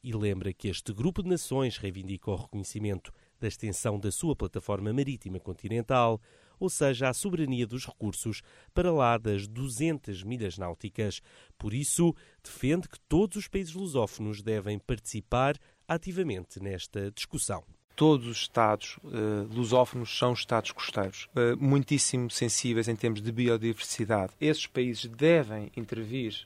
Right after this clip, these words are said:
Speaker 2: eh, nestas negociações no sentido de reforçar a importância de incluirmos medidas que ajudem esses Estados não só a desenvolver quadros técnicos e conhecimento, mas depois também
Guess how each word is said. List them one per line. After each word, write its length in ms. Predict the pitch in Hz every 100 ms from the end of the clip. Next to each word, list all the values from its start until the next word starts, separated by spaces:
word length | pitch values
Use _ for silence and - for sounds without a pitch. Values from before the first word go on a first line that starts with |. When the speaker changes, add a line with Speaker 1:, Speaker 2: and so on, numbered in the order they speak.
| -
Speaker 2:
eh, 220 | 107 101
nestas 360 | 107 113 110 104
negociações 640 | 107 101 - - 123 147 - - - -
no 140 | 139
sentido 440 | - 143 156 139 139
de 80 | 131
reforçar 560 | 160 - 143 - 143 147
a 40 |
importância 580 | 143 - 127 139 131 131
de 80 | 139
incluirmos 560 | 147 - 131 151 151
medidas 640 | 131 131 117 123 123 151 - - -
que 100 | 147
ajudem 360 | 131 175 139
esses 140 | 131 -
Estados 480 | - 120 107 -
não 180 | 135 135
só 400 | 123 - 165 143
a 60 | 165
desenvolver 640 | 120 120 120 113 127 113 - -
quadros 500 | 123 127 113 - - -
técnicos 460 | 127 120 117 101
e 80 | -
conhecimento, 760 | - 120 - 113 113 123 123 160 - - -
mas 140 | 143 143
depois 200 | - 170
também 240 | 175 175